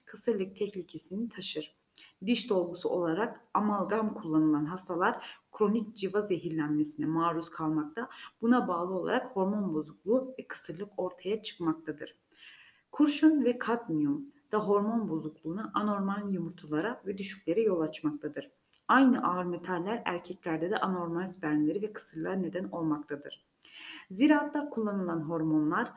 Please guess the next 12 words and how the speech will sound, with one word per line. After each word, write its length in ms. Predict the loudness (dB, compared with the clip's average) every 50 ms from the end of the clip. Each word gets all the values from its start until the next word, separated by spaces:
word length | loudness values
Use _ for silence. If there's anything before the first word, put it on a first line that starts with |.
| -20 -20 _
hastalıklara 920 | -10 -8 -8 -8 -6 -8 -8 -8 -10 -8 -4 -4 -2 0 0 -2 -2 -2 -4
ve 120 | -4 -4
parazitlere 640 | -4 -4 -4 -4 -6 -6 -14 _ -8 -6 -6 -6 -6
karşı 340 | -6 -6 -6 -6 -6 -10 -14
kullanılan 640 | _ -6 -2 0 0 2 2 2 4 2 2 0 -2 -8
ilaçlar, 720 | -10 -10 -8 -8 -6 -2 -2 -2 -2 -4 -8 -20 -20 _
tuvalet, 520 | _ -6 -2 -2 0 0 0 -2 -4 -4 -4
banyo 320 | -4 -2 -2 -2 -2 -4
temizlik 500 | -4 -2 0 2 2 2 2 0 -4 -2
malzemeleri, 760 | -2 -2 -2 -2 -2 -2 -2 -2 -2 -2 -2 -4 -4 -6 -12 -12 -10
bulaşık 360 | -8 -6 -6 -6 -8 -8 -6 -8
deterjanları, 720 | -8 -6 -4 -4 -4 -2 0 2 2 2 2 0 -2 -4